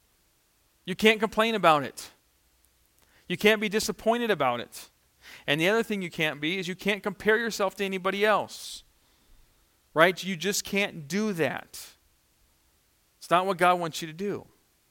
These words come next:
Because God has given you what? For one common goal.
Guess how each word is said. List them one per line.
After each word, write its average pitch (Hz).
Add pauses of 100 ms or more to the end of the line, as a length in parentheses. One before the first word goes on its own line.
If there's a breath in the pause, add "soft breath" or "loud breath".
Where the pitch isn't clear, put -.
(280 soft breath)
Because 165
God 170
has 208
given 190
you 165
what? 165
For 143
one 156
common 180
goal. 131